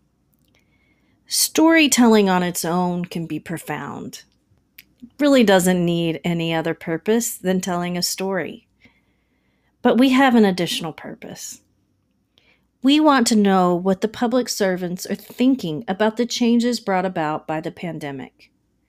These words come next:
and most importantly, what we can learn from them. Let's make sure we come out of this with healthier public and nonprofit organizations.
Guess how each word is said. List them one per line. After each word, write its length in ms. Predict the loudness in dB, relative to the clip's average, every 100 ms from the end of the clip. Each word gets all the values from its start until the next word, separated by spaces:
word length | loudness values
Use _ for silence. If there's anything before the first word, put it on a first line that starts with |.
| _ _ _ _ _ _ _ _
and 160 | 2 4
most 340 | 4 2 2
importantly, 640 | 2 2 -2 -6 -6 -8
what 200 | -6 -6
we 80 | -6
can 240 | -6 -8 -8
learn 260 | -8 -10
from 240 | -12 -12 -12
them. 280 | -14 -18 -20 _ _ _ _ _ _ _ _ _ _ _ _
Let's 460 | 0 2 2 2 4
make 200 | 4 2
sure 320 | -2 -2 -2
we 160 | -2 -4
come 300 | -4 -6 -4
out 220 | -2 -2
of 140 | -4
this 280 | -4 -4 -4
with 160 | -6 -8
healthier 600 | -4 -2 -2 0 2 2
public 460 | 0 -4 -4 -4 -4
and 120 | -4
nonprofit 640 | -4 -6 -6 -8 -8 -8
organizations. 1040 | -8 -8 -8 -6 -6 -6 -8 -10 -12 -18